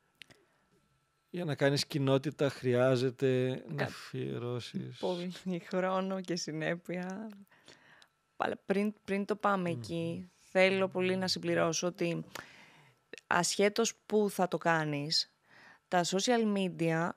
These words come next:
Speaker 2: είναι ένας τρόπος να μοιραστείς τη φωνή σου. Αυτό είναι η κοινότητα.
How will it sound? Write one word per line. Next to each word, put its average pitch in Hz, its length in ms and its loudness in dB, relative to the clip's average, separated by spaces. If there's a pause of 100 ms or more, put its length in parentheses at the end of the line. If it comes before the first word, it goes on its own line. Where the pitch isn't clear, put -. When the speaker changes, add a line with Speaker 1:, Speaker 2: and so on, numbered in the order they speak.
(160)
Speaker 2:
είναι 190 600 2
ένας 220 380 -2
τρόπος 170 840 2 (760)
να 180 340 2
μοιραστείς 180 500 0
τη 254 100 -2
φωνή 214 440 2
σου. 143 400 2 (840)
Αυτό 220 440 6
είναι 165 240 2
η 151 120 -4
κοινότητα. 151 680 -4